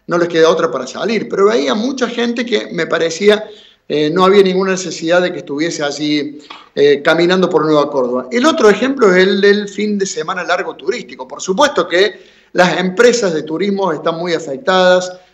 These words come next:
los hoteles, la gente que recibe a visitantes de otros lugares del país o del mundo. Ahora, yo en la radio esta mañana escuchaba gente que preguntaba si se suspendía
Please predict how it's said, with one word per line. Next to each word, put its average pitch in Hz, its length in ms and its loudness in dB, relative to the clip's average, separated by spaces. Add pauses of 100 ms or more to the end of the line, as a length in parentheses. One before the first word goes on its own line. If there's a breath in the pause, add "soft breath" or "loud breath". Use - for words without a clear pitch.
(100 loud breath)
los 151 280 -4
hoteles, 165 520 -2
la 143 100 -4
gente 170 260 -6
que 139 100 -6
recibe 170 800 -2
a 170 420 -2
visitantes 165 840 -4 (380 soft breath)
de 147 340 2
otros 156 340 -2
lugares 156 280 4
del 147 120 -4
país 143 360 -2
o 127 60 -4
del 143 120 -4
mundo. 151 540 -2 (220 loud breath)
Ahora, 202 360 2
yo 277 200 -2
en 262 100 -2
la 160 80 2
radio 226 260 2
esta 175 160 -2
mañana 185 300 -4
escuchaba 190 400 -4
gente 214 280 -4
que 156 80 -6
preguntaba 156 640 0
si - 160 -12
se - 180 -16
suspendía 220 960 -4